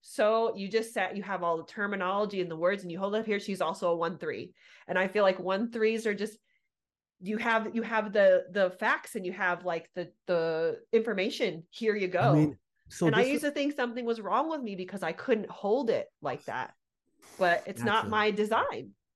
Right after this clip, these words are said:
Speaker 2: No.
Speaker 1: <laughs>
Speaker 2: You have different purpose, you know, different work.
Speaker 1: Yeah.
Speaker 2: Like, as a one three defined ego, especially, this was
Speaker 1: Yeah.
Speaker 2: something I found so funny. So from, from all the raw that I've heard and studied so far,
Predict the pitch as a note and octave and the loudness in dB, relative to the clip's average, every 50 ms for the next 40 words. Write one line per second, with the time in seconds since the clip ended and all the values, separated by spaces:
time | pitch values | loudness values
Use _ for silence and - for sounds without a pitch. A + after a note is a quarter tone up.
0 | - B3+ - - C4 D4 C4+ G3+ - - _ _ - A4+ C4 - G#3+ - - - | -8 -6 -6 -6 -4 -6 -6 -6 -8 -10 _ _ -14 -12 -10 -8 -8 -10 -6 -4
1 | - G#3+ G#3 E3+ G#3+ G#3+ - - F#3+ G3 A3+ A3+ - G#3+ D3 - - E3+ F#3+ G3+ | 0 0 2 2 2 0 0 0 0 0 0 0 0 -2 -6 -4 -2 -2 -2 0
2 | F#3 D#3+ G#3 - G#3+ G3 G3+ A3+ A#3+ E3 - _ _ _ _ _ _ _ - B3 | 0 0 0 0 0 -2 -2 -2 -4 -6 -10 _ _ _ _ _ _ _ -8 -4
3 | D#4+ F4+ C#4 F3+ G#3 G3+ - _ _ _ _ _ _ _ - C3+ D3 E3+ E3 D3+ | -2 0 0 0 0 -4 -8 _ _ _ _ _ _ _ -8 -4 -2 -2 0 0
4 | D#3+ C#3 C3 E3+ F#3 F#3+ F3 - D#3 E3+ F#3+ G3 D3+ D#3+ - - B2+ D#3 E3 F3 | 2 2 2 2 0 0 -2 -2 -4 -4 -2 -2 -2 -4 -4 -4 -6 -4 -4 -4
5 | E3+ - D3 D#3+ F3 F#3 D#3 D#3+ B2+ A#2 A#2 A2 - - - D#3 D3+ C#3 - - | -4 -4 -4 -4 -4 -2 -2 -2 -2 -4 -6 -8 -10 -8 -6 -4 -4 -6 -6 -8
6 | B2 G#2 G2 F#2 F#2+ - _ _ _ _ - D3+ C#3+ - F#3 D3+ - - D3+ D3+ | -8 -8 -8 -10 -14 -18 _ _ _ _ -4 -4 -2 -2 -4 -4 -2 -2 -4 -2
7 | - D#3+ D3 C3+ A#2 - - C#3+ C#3+ C#3 - - C#3 A#2+ - - A#2+ A2+ G2+ F#2+ | -2 -2 -2 -2 -4 -6 -6 -6 -6 -6 -4 -4 -6 -6 -6 -6 -6 -6 -6 -8
8 | F2+ - _ _ _ - - - D3 C#3+ - - D3+ C#3 - - D#3 C#3+ D3 - | -14 -18 _ _ _ -18 -8 -6 -4 -4 -4 -4 -6 -6 -4 -2 -2 -2 0 0
9 | D3 E3+ G#3 G3 G3+ D#3+ C#3 D#3 D3+ D#3+ F3 D#3 E3 D3 D3 C#3 A#2 A2+ D3 D#3+ | 0 0 0 2 2 0 0 0 0 0 -2 -4 -4 -4 -4 -6 -6 -4 -2 -2
10 | D#3 D3 D3+ C3+ - - C#3 C#3+ C#3+ C3+ A#2+ - - B2 A#2+ - G#2+ F2+ E2 - | -2 -2 -2 -4 -4 -4 -2 0 -2 -2 -2 -4 -6 -6 -6 -6 -10 -12 -12 -14